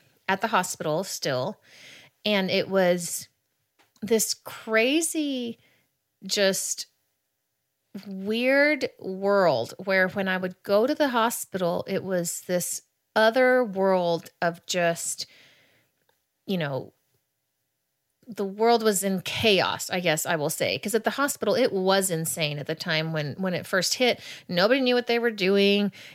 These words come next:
you know, what protocols you had to follow or not follow. You know, everyone, you had to gear up and, like,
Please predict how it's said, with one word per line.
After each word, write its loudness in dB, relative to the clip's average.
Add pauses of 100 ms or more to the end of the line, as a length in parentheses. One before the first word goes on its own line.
you -6
know, 0
what -4
protocols 4
you 0
had 2
to -6
follow 4
or 2
not 0
follow. 2
You -4
know, -4
everyone, -2
you -2
had -4
to -6
gear 2
up 2
and, -2
like, -2